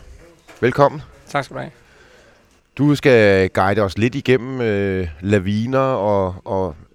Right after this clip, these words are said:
Speaker 1: hvordan de opstår, og, og hvordan vi kan undgå dem, og du har også noget, øh, meget fancyt, øh, udstyr med. Men fortæl også bare lige, øh, kort om dig selv.
Speaker 2: Yes, jeg hedder Anders Olesen, og jeg arbejder som sekretariatsleder for Den Danske Skiskole,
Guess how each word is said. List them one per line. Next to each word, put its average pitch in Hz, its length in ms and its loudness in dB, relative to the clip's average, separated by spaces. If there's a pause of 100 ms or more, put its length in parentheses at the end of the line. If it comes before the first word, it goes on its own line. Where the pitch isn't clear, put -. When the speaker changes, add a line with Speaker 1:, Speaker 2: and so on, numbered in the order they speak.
(260)
Speaker 1:
hvordan 107 380 -4
de 117 120 -10
opstår, 113 640 -4
og, 107 220 -10
og - 60 -18
hvordan 104 220 -4
vi 120 60 -6
kan 117 160 -4
undgå 113 560 -2
dem, 104 160 -10
og 85 300 -4
du 95 100 -8
har 98 60 0
også 107 200 -4
noget, 92 360 -4
øh, 80 320 -8
meget 90 220 -4
fancyt, 110 580 -10
øh, 87 340 -10 (120)
udstyr 110 440 -8
med. 98 180 -8 (440)
Men 95 80 -10
fortæl - 220 -6
også - 140 -10
bare 120 120 -6
lige, 120 300 -6 (100)
øh, 95 100 -14
kort 117 260 -6
om 120 80 -10
dig - 100 -20
selv. 113 160 -10 (600)
Speaker 2:
Yes, 139 240 -12
jeg 139 120 -6
hedder 143 200 0
Anders 113 340 -4
Olesen, 123 420 -10
og 107 100 -8
jeg 110 100 -4
arbejder 113 460 0
som 107 320 -10
sekretariatsleder 123 720 -4
for 123 140 -8
Den 107 140 -10
Danske 110 340 -6
Skiskole, 127 500 -12